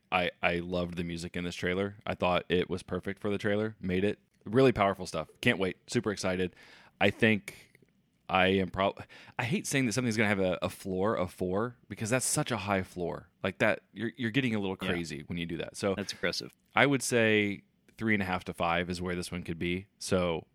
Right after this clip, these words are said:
Speaker 1: most likely
Speaker 2: Do we know
Speaker 1: I
Speaker 2: the runtime?
Speaker 1: Ooh, you know what? <laughs> It's funny you ask that. That's a really good question because I almost need to stop looking at runtimes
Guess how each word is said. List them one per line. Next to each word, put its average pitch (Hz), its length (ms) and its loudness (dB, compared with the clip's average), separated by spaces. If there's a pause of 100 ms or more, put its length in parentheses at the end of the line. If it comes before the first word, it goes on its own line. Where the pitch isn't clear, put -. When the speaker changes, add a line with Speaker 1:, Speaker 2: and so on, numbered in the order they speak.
(200)
Speaker 1:
most 95 320 0
likely 92 160 0
Speaker 2:
Do 110 60 0
we 117 100 6
know 135 120 6
Speaker 1:
I - 20 4
Speaker 2:
the 120 80 4
runtime? 123 560 2 (680)
Speaker 1:
Ooh, 110 340 0
you 101 120 0
know 123 120 2
what? 110 280 2
<laughs> - 60 -20 (400)
It's 143 300 0
funny 220 200 0
you 135 160 4
ask 110 180 4
that. 87 160 -2
That's - 180 0
a 160 80 6
really 110 360 4
good 95 160 0
question 85 420 -4
because 98 460 2 (800)
I 135 120 0
almost 147 360 2
need 120 140 2
to 104 100 4
stop - 480 -2
looking 90 360 -6
at 60 120 -6
runtimes - 580 -8